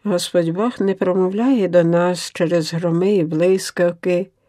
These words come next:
як колись промовляв до Мойсея. Протягом Нового Завіту Він промовляє до нас у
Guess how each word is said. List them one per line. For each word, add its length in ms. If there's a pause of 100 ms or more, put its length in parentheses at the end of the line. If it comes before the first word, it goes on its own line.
(100)
як 280
колись 420
промовляв 680
до 160
Мойсея. 840 (340)
Протягом 580
Нового 440
Завіту 680
Він 240
промовляє 840
до 140
нас 340
у 40